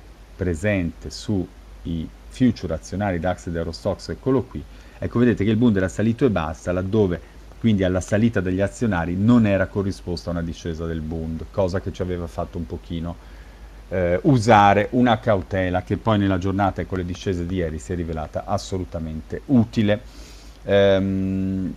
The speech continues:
quindi, e come sempre, le conferme vengono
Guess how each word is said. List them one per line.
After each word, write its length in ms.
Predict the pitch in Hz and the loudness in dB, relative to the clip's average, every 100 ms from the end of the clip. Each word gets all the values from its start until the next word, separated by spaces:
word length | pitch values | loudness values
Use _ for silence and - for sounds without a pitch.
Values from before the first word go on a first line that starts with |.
| - | -8
quindi, 640 | - 151 156 156 139 156 | 0 2 2 0 0 0
e 140 | - 101 | 0 0
come 240 | 117 123 | 4 2
sempre, 640 | 117 147 139 135 131 135 123 | 2 0 2 2 0 0 2
le 160 | 110 | 2
conferme 760 | 113 113 - 127 120 90 85 85 | 2 0 2 2 4 4 0 -2
vengono 680 | 87 110 101 90 82 76 | 2 2 0 -2 -6 -8